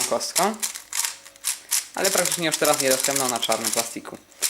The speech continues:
No i tutaj cały wpis tej kostki polega na tym, że kostka musi być wyrobiona, żeby była świetna.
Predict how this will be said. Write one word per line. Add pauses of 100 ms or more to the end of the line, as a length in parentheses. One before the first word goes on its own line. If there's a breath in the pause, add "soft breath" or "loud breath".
(580 loud breath)
No
i
tutaj
cały
wpis
tej
kostki
polega
na
tym,
że
kostka
musi
być
wyrobiona,
żeby
była
świetna.